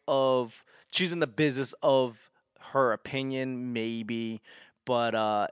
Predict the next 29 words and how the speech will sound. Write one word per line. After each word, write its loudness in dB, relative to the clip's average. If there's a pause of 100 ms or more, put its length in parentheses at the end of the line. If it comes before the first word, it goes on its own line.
it -4
pisses 2
me -2
off. 0 (460)
Not 6
what 4
she -2
said. 2
I'm 2
sure 2
she, -2
what 2
she -2
said 2
was -2
egregious. -4
I -2
didn't -6
read -4
it. -2
But 6 (180)
all 10
I 6
know 4
is -2 (1900)
she 0
is -2 (800)
fucking 6
up 6